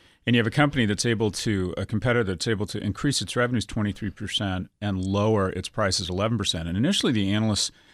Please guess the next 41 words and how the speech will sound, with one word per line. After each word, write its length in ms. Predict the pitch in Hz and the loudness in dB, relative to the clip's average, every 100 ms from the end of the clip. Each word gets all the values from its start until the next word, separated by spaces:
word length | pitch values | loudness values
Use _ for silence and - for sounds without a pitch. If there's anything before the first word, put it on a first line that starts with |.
| _ | _
thought 200 | - 117 | 0 2
that 100 | 113 | 4
was 120 | 95 | 2
a 60 | 95 | 0
sign 280 | - 104 87 | 0 2 0
of 80 | 87 | 0
weakness 440 | 113 - 85 - | 0 0 -4 -4
'cause 220 | 98 95 | -2 -2
their 160 | 92 87 | -2 -6
cost 380 | - 107 98 - | -2 -2 -2 -4
per 80 | |
click 320 | - - 101 101 | -8 -4 -2 -2
was 120 | 90 | -6
going 280 | 95 87 85 | -4 -2 -2
down. 320 | 87 85 85 - - - _ - | -2 -4 -6 -12 -20 -20 _ -4
But 80 | 123 | 0
effectively, 640 | - 220 254 196 120 92 | 2 2 2 2 2 2
Google 580 | 87 95 85 147 175 110 | 0 -4 2 2 4 4
every 220 | 120 131 | 2 4
year 140 | 113 | 2
gets 200 | 104 101 | 0 0
more 160 | 117 107 | 0 2
and 80 | 98 | 0
more 160 | 90 | -2
competitive. 600 | 87 87 - 110 117 - - - _ | -4 -6 -2 -2 -2 -6 -10 -20 _
It's 160 | 110 - | -4 -2
like, 120 | 101 | 0
how 160 | 127 135 | 4 6
do 60 | |
you 40 | 151 | 6
know 80 | |
if 80 | 131 | 6
an 80 | 123 | 6
industry 300 | 123 127 123 | 4 4 2
is 100 | 113 | 2
ripe 220 | 117 113 | 2 2
to 40 | 110 | 0
be 80 | |
disrupted? 640 | 98 95 104 110 - 151 - - - - - - | 0 0 2 0 2 0 -2 -14 -20 -20 -20 2
They 120 | 120 | 4
r-, 160 | 107 | 4